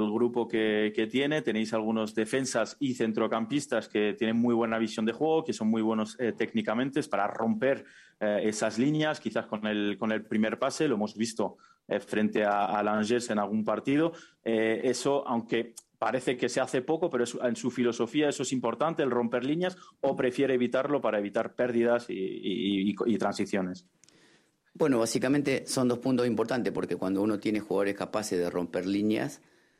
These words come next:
Speaker 2: eh, se van, eh, a través del pase se va eliminando rivales. Eso es importante. El tema de que cuando el pase, eh, aumenta la longitud de, de, de ocho o nueve metros,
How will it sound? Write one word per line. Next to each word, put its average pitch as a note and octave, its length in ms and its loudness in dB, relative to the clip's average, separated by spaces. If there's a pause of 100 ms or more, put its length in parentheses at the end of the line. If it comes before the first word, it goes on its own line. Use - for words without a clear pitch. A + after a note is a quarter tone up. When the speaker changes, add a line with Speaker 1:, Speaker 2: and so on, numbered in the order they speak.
(260)
Speaker 2:
eh, F2 760 -2
se - 180 -4
van, F#2+ 560 0 (340)
eh, F#2 240 -4
a F2+ 80 -4
través G2 260 0
del G2+ 120 0
pase A#2+ 240 -2
se G#2+ 140 0
va G#2 80 2
eliminando G2 500 2
rivales. F2 600 -2 (120)
Eso - 360 -4
es F2 80 0
importante. E2 580 -4 (380)
El F#2 180 -4
tema A#2 220 2
de A2+ 80 2
que G2+ 100 -2
cuando G2+ 260 0
el G2+ 140 0
pase, - 840 -2 (240)
eh, G2 1040 0
aumenta B2+ 460 2
la A2+ 120 2
longitud G#2 560 0
de, F#2+ 340 0 (340)
de, G2 240 -2
de F#2+ 140 2
ocho B2+ 300 2
o - 20 0
nueve A2+ 240 2
metros, C3 500 0